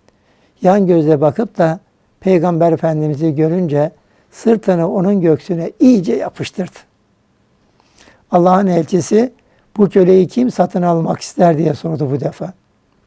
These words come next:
Yüzü çirkince olan Zahir, "Ya Resulallah, beni alan bulunmaz, zararlı çıkarsın." dedi. Peygamber Efendimiz de ona, "Fakat sen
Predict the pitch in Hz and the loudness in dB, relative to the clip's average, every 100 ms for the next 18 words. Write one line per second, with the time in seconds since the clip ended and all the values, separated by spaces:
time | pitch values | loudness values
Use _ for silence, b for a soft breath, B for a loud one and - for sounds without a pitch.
0 | _ 190 190 254 - 208 - 240 202 185 | _ 2 2 0 2 0 2 0 4 4
1 | 165 160 135 170 156 185 220 b b b | 2 0 2 2 4 2 -2 b b b
2 | 190 160 175 202 233 240 247 196 - _ | 0 2 2 2 2 2 4 2 -2 _
3 | _ _ _ _ 180 180 190 349 170 170 | _ _ _ _ 0 0 0 0 2 2
4 | 160 156 160 175 180 233 143 170 175 175 | 2 0 0 -2 0 -2 0 0 2 2
5 | 196 202 - 170 - - 151 135 - _ | 0 -2 -2 -2 -4 -8 -8 -10 -12 _
6 | _ _ _ _ _ b b b b - | _ _ _ _ _ b b b b 0
7 | 220 220 202 190 185 - 180 175 220 214 | 2 4 2 4 2 2 0 0 0 2
8 | 180 180 160 180 202 _ _ _ - 175 | 2 0 0 0 -2 _ _ _ -10 -4
9 | 190 - - 214 262 | -2 -2 0 2 2